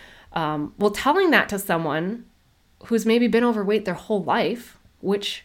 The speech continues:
has become their identity, doesn't help them change the habits and have lasting change. For that person, they would need to figure out which part of that triangle or that ladder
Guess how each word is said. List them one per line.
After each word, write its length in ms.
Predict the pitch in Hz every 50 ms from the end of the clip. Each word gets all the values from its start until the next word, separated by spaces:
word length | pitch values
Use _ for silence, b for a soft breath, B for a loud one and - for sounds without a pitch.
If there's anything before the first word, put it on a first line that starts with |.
| _
has 300 | - - - 233 233 208
become 540 | 196 226 220 208 - - 226 214 220 220 202
their 280 | 160 156 160 175 180 -
identity, 840 | 180 175 170 - - 156 170 247 277 247 - - - - 208 214 b b b b b b b b b b _ _ _
doesn't 380 | 233 240 285 277 311 294 - -
help 300 | - - 214 240 233 -
them 180 | 208 190 180
change 420 | 180 - - 196 202 202 196 196 -
the 80 | 160
habits 500 | 151 - - - 196 202 165 156 156 -
and 140 | - 170 156
have 280 | - - 156 160 160 -
lasting 440 | 156 135 127 - - - 156 151
change. 560 | 151 - - - 302 220 - - - 190 - B B B B B B B B B B B
For 140 | - 214 214
that 260 | 208 202 - - -
person, 600 | - - 269 320 370 359 - - 160 151 160 196
they 160 | 196 196 202 214
would 160 | 233 240 220
need 160 | 214 220 202
to 60 | 214
figure 380 | 214 - - 214 202 220 214 208
out 400 | 175 151 170 190 - - 190 -
which 280 | 196 208 208 - -
part 260 | - - - 190 185 190
of 140 | 190 185
that 460 | 185 165 165 185 180 - - - - -
triangle 760 | - - - 196 160 147 143 139 156 160 170 180 196 220
or 100 | 220 185
that 240 | 165 156 147 - -
ladder 460 | 143 135 151 139 143 170 202 240 254